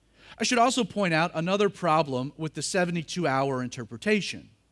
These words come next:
According to Mark sixteen verse two and Luke twenty-four verse one, the women come to the garden tomb on Sunday, we're told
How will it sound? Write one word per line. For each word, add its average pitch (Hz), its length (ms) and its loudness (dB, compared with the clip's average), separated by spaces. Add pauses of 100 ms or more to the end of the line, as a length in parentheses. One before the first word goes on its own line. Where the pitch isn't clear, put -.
(720)
According 285 320 2
to 220 60 4
Mark 202 340 2
sixteen 202 580 -4
verse 156 300 -4
two 180 460 -2
and 165 160 -6
Luke 196 240 -4
twenty-four 185 540 -6
verse 139 280 -6
one, 190 300 0 (280)
the 196 80 -4
women 359 360 4
come 240 260 2
to 220 80 2
the 202 120 0
garden 196 380 2
tomb 190 260 -4
on 156 160 -2
Sunday, 180 500 0
we're 180 120 -2
told 214 360 0